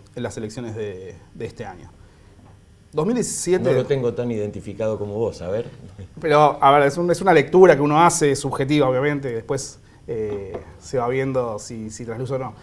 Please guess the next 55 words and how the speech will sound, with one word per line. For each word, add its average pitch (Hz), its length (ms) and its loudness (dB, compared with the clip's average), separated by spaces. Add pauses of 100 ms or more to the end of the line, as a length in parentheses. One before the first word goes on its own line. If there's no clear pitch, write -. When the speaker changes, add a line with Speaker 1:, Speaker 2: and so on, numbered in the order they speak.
(180)
Speaker 1:
No 170 140 0
fueron 202 180 8
los 180 120 4
cacerolazos, 156 500 -2
no 175 80 -6
se 180 140 -4
terminaron 156 320 -4
de 151 40 -4
multiplicar, 143 680 -2 (300)
obviamente, 139 420 -2
como 135 160 -6
fueron 131 200 -6
en - 20 -6
el 127 60 -10
dos 123 80 -6
mil 139 100 -4
uno. 139 240 -6
Pero 175 100 -4
en 208 60 -2
ese 214 160 -4
momento, 190 420 -2
cuando, 117 500 -8 (520)
cuando 113 180 -12
surgió 127 220 -6
ese 147 100 -6
tema, 156 240 -2
seguramente, 156 680 -4 (640)
había 143 300 4
cacerolazos 156 480 0
todos 196 160 4
los 160 100 6
viernes, 147 640 2 (140)
si 120 180 -14
yo 123 100 -8
mal 139 120 -4
lo 135 80 -4
recuerdo, 147 560 0 (220)
Speaker 2:
Sí. - 180 -12
Speaker 1:
en 135 100 -2
distintas 156 340 -2
esquinas 143 360 -6
de 127 60 -4
la 120 100 -6
ciudad 127 180 -6
de 120 60 -6
Buenos 113 260 -8
Aires, 131 320 -4
y 113 40 -8
después 147 180 -6
se 147 60 -6
empezaban 143 260 -6
a 135 40 -6
replicar 131 340 -6
en 143 80 -6
algunas 127 420 -10